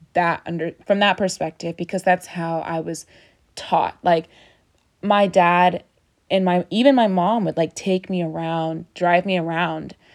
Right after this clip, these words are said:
or even we would take the bus, and he would literally point out, like, "This is where Jewish people live." Like, <laughs> it was so clear that we were all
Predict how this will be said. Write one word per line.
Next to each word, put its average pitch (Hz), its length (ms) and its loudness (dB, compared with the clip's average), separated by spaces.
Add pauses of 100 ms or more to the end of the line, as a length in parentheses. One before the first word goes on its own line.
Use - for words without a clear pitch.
(140)
or 190 140 2
even 190 200 0
we 180 80 0
would 170 140 -4
take 180 220 -8
the - 80 -10
bus, 165 480 -4 (720)
and 208 100 0
he 233 100 4
would 214 140 2
literally 202 520 0
point 175 340 -2
out, 160 260 -4
like, 160 260 -8
"This 185 280 -2
is 175 120 -8
where 175 140 0
Jewish 170 300 -6
people - 260 -8
live." - 320 -10
Like, 208 200 4 (520)
<laughs> - 140 -18
it 226 80 4
was 226 240 0
so 202 800 2 (320)
clear 240 460 -2
that - 140 2
we 180 120 -2
were 180 200 -2
all 165 540 2